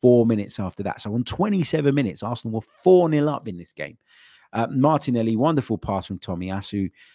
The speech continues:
um, picks it up on the left-hand side, cuts inside on the right foot, and just bends it into the far corner. Superb finish. But in terms of team goals, then you had the Odegaard one right on the stroke of halftime. Wonderful work down the right-hand side,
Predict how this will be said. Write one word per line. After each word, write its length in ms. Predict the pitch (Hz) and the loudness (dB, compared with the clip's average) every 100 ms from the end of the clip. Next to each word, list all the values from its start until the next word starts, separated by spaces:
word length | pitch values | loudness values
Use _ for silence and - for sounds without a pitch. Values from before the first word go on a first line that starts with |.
| _ | _
um, 420 | 92 101 101 101 - _ _ - | -6 -4 -2 -4 -6 _ _ -6
picks 200 | 165 - | -4 -2
it 40 | |
up 160 | - 107 | -4 -4
on 80 | |
the 60 | 95 | -4
left-hand 320 | 92 - 87 | -4 -6 -10
side, 220 | - 98 | -8 -8
cuts 240 | - - - | -2 -2 -2
inside 300 | 110 101 92 | -8 -6 -6
on 60 | 92 | -6
the 80 | |
right 180 | 90 85 | -8 -8
foot, 140 | - - | -10 -16
and 60 | |
just 140 | - - _ | -16 -20 _
bends 260 | 110 104 92 | 2 2 2
it 80 | - | -4
into 220 | 85 - | -10 -12
the 80 | 85 | -12
far 240 | - 82 | -8 -8
corner. 280 | - 82 76 - - - _ _ | -8 -8 -10 -12 -20 -20 _ _
Superb 680 | - - 117 107 - 104 95 | -14 0 2 4 2 0 0
finish. 440 | - 90 80 - - _ _ _ - | -4 -6 -6 -12 -20 _ _ _ -6
But 100 | 92 | -4
in 80 | |
terms 280 | - 156 147 | 2 2 4
of 100 | 135 | 0
team 240 | - 151 143 | 0 0 2
goals, 460 | 147 151 143 - _ _ _ _ | 2 2 0 -6 _ _ _ _
then 260 | 90 107 101 | -6 -4 -4
you 80 | 95 | -6
had 260 | 92 87 | -6 -8
the 120 | - 87 | -8 -8
Odegaard 480 | 90 82 80 80 | -6 -8 -10 -10
one 240 | 82 78 78 | -10 -12 -12
right 400 | 98 104 107 101 _ | -6 -4 -4 -6 _
on 180 | 98 90 | -12 -10
the 60 | 90 | -10
stroke 480 | - - 92 87 - | -10 -4 -4 -4 -10
of 120 | 87 | -10
halftime. 580 | - 87 - - 87 78 _ _ _ | -6 -8 -8 -10 -10 -10 _ _ _
Wonderful 480 | 113 156 160 147 139 | 6 6 6 4 2
work 300 | 127 117 - | 4 2 0
down 180 | 110 104 | -6 -4
the 100 | 98 | -4
right-hand 400 | 101 98 101 95 | -6 -6 -10 -10
side, 300 | 110 101 | -6 -6